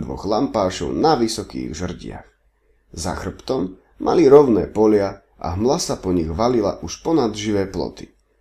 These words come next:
No voda pred nimi bola tmavá a zo pár chuchvalcov hmly sa skrúcalo iba okolo trstia pri brehu. Zdalo sa, že na druhom konci brehu je hmly pomenej.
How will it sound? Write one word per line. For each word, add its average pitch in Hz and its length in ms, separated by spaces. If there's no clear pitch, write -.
No 170 80
voda 196 320
pred 127 240
nimi 127 240
bola - 320
tmavá 107 560
a - 320
zo 208 160
pár - 160
chuchvalcov 104 720
hmly 139 320
sa 143 160
skrúcalo 135 720
iba 120 240
okolo 90 320
trstia 107 560
pri 90 160
brehu. 80 320
Zdalo 67 400
sa, - 400
že 214 160
na 170 160
druhom 156 560
konci 127 400
brehu 113 480
je - 160
hmly 90 480
pomenej. 98 560